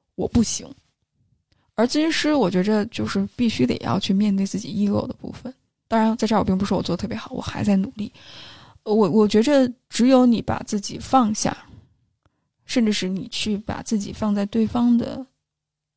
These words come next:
那个处境里面去共情、去理解，只有做到这一点，你才能够看到他背后的需求，否则你会觉着普通又自信、受虐狂，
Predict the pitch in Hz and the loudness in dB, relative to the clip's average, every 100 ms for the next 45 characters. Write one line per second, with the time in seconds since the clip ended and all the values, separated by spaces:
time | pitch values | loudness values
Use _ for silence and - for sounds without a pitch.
0 | _ _ _ - 220 196 - - 226 220 | _ _ _ -8 -4 -2 -4 -4 2 2
1 | - - - - - 208 240 220 196 - | 0 -8 -12 -8 -6 -2 2 2 0 -4
2 | 208 - 196 - - - - _ _ _ | -4 -4 -4 -6 -12 -14 -18 _ _ _
3 | _ _ _ _ _ _ _ _ - 233 | _ _ _ _ _ _ _ _ -6 4
4 | 277 196 196 190 190 190 - 202 208 208 | 4 4 0 0 0 -2 -4 -8 -8 -8
5 | 220 185 - 208 202 220 208 214 202 - | -6 -6 -6 -6 -8 -10 -10 -10 -12 -12
6 | - - - - 180 196 208 196 - - | -8 -8 -8 -2 0 0 -2 -4 -6 -8
7 | 208 - _ _ _ _ _ - - 190 | -8 -10 _ _ _ _ _ -6 -2 0
8 | - 226 214 185 - 180 - - - _ | 2 4 6 4 0 -2 -2 -2 -6 _
9 | _ - _ - - 220 175 180 - - | _ -20 _ -4 0 0 0 -4 -6 -8
10 | 247 | -8